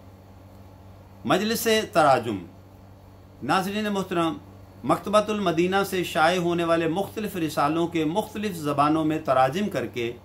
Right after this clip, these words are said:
इसे दुनिया के कई ममालिक में भेजने की तरकीब की जाती है। बैरून मुल्क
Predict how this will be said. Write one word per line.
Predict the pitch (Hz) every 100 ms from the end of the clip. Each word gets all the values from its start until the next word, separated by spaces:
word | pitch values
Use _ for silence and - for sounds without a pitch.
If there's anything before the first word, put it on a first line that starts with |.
| - - - - - - - -
इसे | 190 226
दुनिया | 185 202 220 226
के | 220 -
कई | 220 247 247 226
ममालिक | 196 165 156 160
में | 165 156
भेजने | 135 135 147 143
की | 190 196 -
तरकीब | 151 - 135 170 -
की | 139 117
जाती | 104 95 95
है। | 85 80 - - - - - - - - - - - -
बैरून | 131 160 190 208 214 208 208 - - 131
मुल्क | 180 190